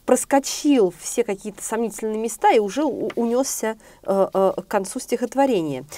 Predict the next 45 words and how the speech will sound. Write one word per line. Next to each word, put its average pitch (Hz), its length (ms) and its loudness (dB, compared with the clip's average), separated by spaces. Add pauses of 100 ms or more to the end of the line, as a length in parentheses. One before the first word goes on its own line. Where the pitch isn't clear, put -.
(240)
Это 285 260 8
очень 294 440 6
выигрышно, 220 680 0
когда 214 300 0
так 220 340 0 (140)
получается. 247 800 0 (500)
Вот. 240 320 6 (160)
К - 60 -20
тому 269 280 8
же 370 120 6
здесь 311 240 6
еще 269 180 -2
выигрышный 285 680 0
образ 269 460 0
героя, 233 720 2
который 233 360 -2
мы 220 80 -6
можем 220 300 -6
видеть. 208 460 -10
М, 190 280 -6
м, 196 220 -4
м, 196 140 -4
как-то - 240 -10
вот, 226 160 -2
э, - 220 0
стихотворение 254 400 -2
делится 214 400 -4
на 208 80 -4
такие, 220 460 -6 (920)
ну, 214 140 -2
про 214 140 -4
субъекты, 254 420 -4
про, 202 140 -4
что - 160 -8
ли, 220 60 -4
про 214 120 -6
среду, 220 420 -6
можно 156 280 -8
сказать. - 520 -10
И 165 120 -12
как-то - 440 -16
для 185 160 -6
меня 190 160 -4
они 180 140 -6
разделяются. 185 680 -6